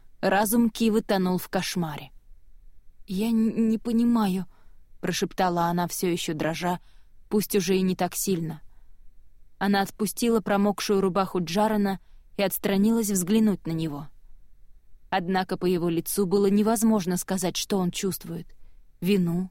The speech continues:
страх, обреченность. Все вместе, но крылось в его чертах и что-то еще. "Я не понимаю", — повторила Кива,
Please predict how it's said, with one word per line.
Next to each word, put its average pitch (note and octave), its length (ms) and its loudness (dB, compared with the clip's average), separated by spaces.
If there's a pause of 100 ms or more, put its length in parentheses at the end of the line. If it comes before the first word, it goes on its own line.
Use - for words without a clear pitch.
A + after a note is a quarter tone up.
страх, - 560 -10 (320)
обреченность. F3 840 -2 (1000)
Все - 280 -2
вместе, G3+ 680 -2 (160)
но G3 160 2
крылось G#3+ 420 0
в F3 40 -2
его F#3 220 2
чертах E3 520 -4 (180)
и F#3+ 80 -2
что-то - 360 -6
еще. D3+ 440 -8 (1600)
"Я G#3+ 260 0
не A3 160 2
понимаю", — A#3+ 800 0 (640)
повторила F#3+ 540 0
Кива, G#3 420 0